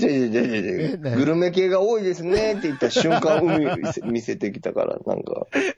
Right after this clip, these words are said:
Speaker 2: いやいや、違う、違う。全然、
Speaker 1: <laughs>
Speaker 2: 何にも考えてないです。
Speaker 1: 綺麗ね。
Speaker 2: いや、
Speaker 1: ツーリングね。
Speaker 2: 綺麗ですね。ツーリングって、まあ、多分バイクとかだと思うんですけれど。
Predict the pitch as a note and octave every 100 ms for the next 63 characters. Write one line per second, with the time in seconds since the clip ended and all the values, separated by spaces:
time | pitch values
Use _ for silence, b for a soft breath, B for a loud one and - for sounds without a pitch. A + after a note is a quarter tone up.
0 | - C4 A#3 F#3 E3 D3 - C#3 B2 A2+
1 | F#2 F#2 E2+ D2 - B B B B G#3
2 | - B3+ F#3 - A2 G3+ C#3 C3 - A2
3 | C3+ D3+ E3 E3+ E3+ E3+ E3 B2+ A2+ G#2
4 | E2+ C#2 D2 B1+ A#1 - - - C#3 C#3
5 | A2 F#2 F#2 A2+ A2+ G#2+ F#2+ F2 C3 A#2+
6 | A2+ A#2+ A2 A2+ B2+ C#3 C#3+ E3 A2 B2
7 | - B2+ C3 C3 C3 B2+ G#2+ A2+ B2+ -
8 | D3 B2 B2 G#2 A#2+ A#2+ A2+ - - G#2
9 | F#2 E2+ F2 D#2 E2+ D#2+ F#2 E2 C#2+ -
10 | D#2+ A#1 G#1 A#2 E3 D3 E2+ -